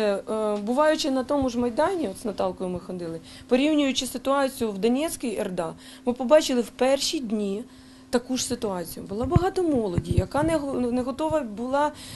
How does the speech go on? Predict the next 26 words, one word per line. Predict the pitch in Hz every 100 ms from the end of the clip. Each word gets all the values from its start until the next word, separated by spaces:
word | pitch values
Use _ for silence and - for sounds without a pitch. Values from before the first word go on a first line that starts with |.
| - -
е, | 220
йти | 220 - 311
в | 254
діалог | 202 254 254 302 294
з | -
тими, | 269 302
хто | 302 285
сидів | 285 240 311
наверху. | 302 302 311 - 233 202 185
Ті, | - 285
хто | 359
сидів | - 269 320
наверху, | 311 302 294 330 349 - - -
вони | 269 302
теж | 359 349
не | 311
розуміли, | 294 262 294 320 285
куди | - 233 294
вони | 302 285
хочуть | 285 285 262
направляти | 254 247 254 269 254
цих | 262 247
людей. | 220 190 -
Це |
перші | - 277 - 262
дні. | 196 226